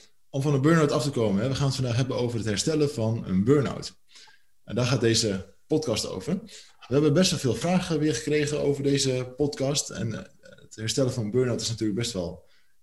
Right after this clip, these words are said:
key, hè? Dat is uite-, uiteindelijk ook ons, ons werk. En we hebben vier vragen gekregen die we graag, eh, willen,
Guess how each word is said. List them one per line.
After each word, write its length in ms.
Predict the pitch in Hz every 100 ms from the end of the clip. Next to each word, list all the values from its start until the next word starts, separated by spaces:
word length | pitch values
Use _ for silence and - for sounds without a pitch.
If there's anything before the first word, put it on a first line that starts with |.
| -
key, 320 | 185 175 196
hè? 280 | 202 139 214
Dat 120 | 131
is 80 | 110
uite-, 160 | 107 90 98 -
uiteindelijk 320 | - 117 95
ook 140 | 92
ons, 260 | 98 85 -
ons 140 | -
werk. 260 | 85 113 170 - - - - - - - - - - -
En 80 | -
we 80 | 120
hebben 220 | 135 131
vier 220 | 196 196
vragen 280 | 160 160 151
gekregen 360 | - 147 139 135
die 120 | 123
we 80 | 120
graag, 380 | 117 110 101 -
eh, 260 | 98 92 98 98
willen, 520 | 101 98 92 95 -